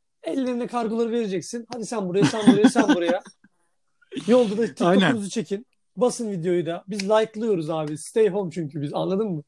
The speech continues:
Speaker 2: Aynen. Reklam da bizden abi.
Speaker 1: Aynen,
Speaker 2: Günlük
Speaker 1: aynen.
Speaker 2: yüz T L de biz harcayacağız sizin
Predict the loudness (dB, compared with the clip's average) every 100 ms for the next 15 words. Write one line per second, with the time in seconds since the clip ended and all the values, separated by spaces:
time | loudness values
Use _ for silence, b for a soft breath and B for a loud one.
0 | -2 -2 0 2 2 2 2 2 0 -6
1 | -8 -6 -4 -2 -2 2 4 4 2 -2
2 | -2 -6 -2 -2 -2 0 0 2 0 -2
3 | 0 -2 -2 -8 -10 -12 -14 -12 -14